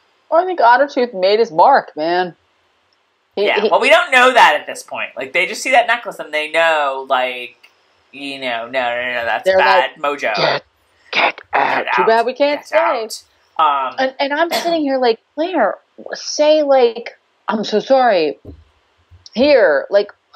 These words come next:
Speaker 1: I get that she was trying to negotiate and that was cool, but ask, "What's the problem? Explain to me. Like, maybe understand."
Speaker 2: It would be easy to do 'cause they all speak English. <laughs> Not gonna say.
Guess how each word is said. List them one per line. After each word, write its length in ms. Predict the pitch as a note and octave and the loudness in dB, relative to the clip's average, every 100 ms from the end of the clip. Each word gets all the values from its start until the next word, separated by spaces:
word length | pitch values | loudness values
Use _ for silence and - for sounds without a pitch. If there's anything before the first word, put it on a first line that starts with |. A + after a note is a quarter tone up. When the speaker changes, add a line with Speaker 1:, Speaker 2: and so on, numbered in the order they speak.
| C#3 C3+ | -8 -4
Speaker 1:
I 60 | A3 | 2
get 180 | C4+ C#4 | 2 0
that 100 | - | -6
she 80 | B3 | -8
was 100 | - | -6
trying 200 | G3+ F3+ | -4 -4
to 80 | |
negotiate 540 | F3 E3+ D3+ D3+ A#2+ A2+ | -4 0 0 -2 -6 -6
and 60 | C#3+ | -4
that 80 | C3+ | -6
was 120 | - | -4
cool, 260 | C#3 A#2 A#2 | 0 2 2
but 280 | A#2 - _ _ _ _ _ _ _ _ - | 0 0 _ _ _ _ _ _ _ _ -6
ask, 460 | B3 D4+ - - F3 | -4 -4 -6 -8 -2
"What's 220 | G#3+ - | -2 0
the 80 | D#4 | -2
problem? 760 | C#4+ D#4+ E4+ G#3+ C3+ C3+ E3+ - | 0 0 0 0 -2 -8 -6 -4
Explain 440 | A#3 - D4 E4+ | -4 0 0 0
to 100 | C4+ | -2
me. 280 | G3 C3+ B2+ | -2 -2 -2
Like, 240 | C3+ D#3+ - - - - - | -2 -2 -6 -20 -20 -18 -4
maybe 260 | F#3 A#3+ | 0 2
understand." 720 | C4 C4+ C4 C4 B3+ G#3+ D3 B2 _ _ - _ _ _ _ _ _ _ _ _ _ _ | 2 2 0 0 2 0 -4 -10 _ _ -18 _ _ _ _ _ _ _ _ _ _ _
Speaker 2:
It 80 | F#3 | -8
would 100 | E3+ | -6
be 60 | C#3+ | -8
easy 280 | D#3 E3 C3 | -10 -10 -12
to 100 | A#2 | -10
do 220 | C#3 A2+ | -10 -12
'cause 140 | A2+ | -10
they 80 | - | -8
all 140 | G#2+ A2+ | -8 -10
speak 220 | - - | -16 -20
English. 420 | - - - - _ _ _ _ | -20 -20 -20 -20 _ _ _ _
<laughs> 320 | _ _ - | _ _ -20
Not 100 | - - _ _ _ _ _ _ - - _ _ _ _ _ _ _ _ _ _ _ _ _ - - | -20 -20 _ _ _ _ _ _ -20 -20 _ _ _ _ _ _ _ _ _ _ _ _ _ -20 -20
gonna 120 | - | -20
say. 280 | - - | -20 -20